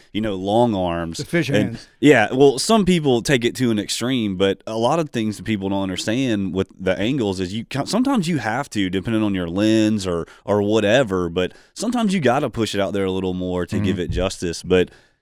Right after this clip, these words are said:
Speaker 1: I just, Chris, I was like, "Man, y-, you know, it's all changed now since all this started." So back when, when I got on board with all this,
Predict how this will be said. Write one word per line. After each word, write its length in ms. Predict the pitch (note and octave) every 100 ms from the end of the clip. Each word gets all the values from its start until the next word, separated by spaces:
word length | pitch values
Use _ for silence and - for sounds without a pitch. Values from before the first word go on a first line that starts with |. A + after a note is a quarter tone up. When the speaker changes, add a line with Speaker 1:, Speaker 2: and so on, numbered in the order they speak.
| _ _ -
Speaker 1:
I 80 | A#2
just, 260 | A#2 - - - _ _ -
Chris, 320 | B2+ B2+ -
I 220 | F2+ G#2+ G#2+
was 160 | F#2+
like, 120 | G2+
"Man, 440 | G#2+ A#2 A#2 A2+ A2
y-, 120 | F#2 _
you 120 | G#2
know, 240 | G2+ F#2+ F#2 E2 _
it's 220 | A#2 A2
all 180 | C#3+ E3+
changed 440 | - D3 D3 A2+ C3
now 280 | A2+ F#2 E2
since 200 | G2 G2+
all 180 | G2
this 160 | F2 E2+
started." 400 | - F#2+ E2 D2+
So 160 | F#2 F2+
back 280 | G#2 B2
when, 340 | A2+ G2 F#2+ G2
when 300 | F#2 F#2 -
I 120 | F#2+
got 180 | F#2+ G2+
on 180 | F#2+ F#2
board 240 | F#2+ G2
with 180 | F#2 F#2
all 200 | F#2+ F#2
this, 240 | F#2+ -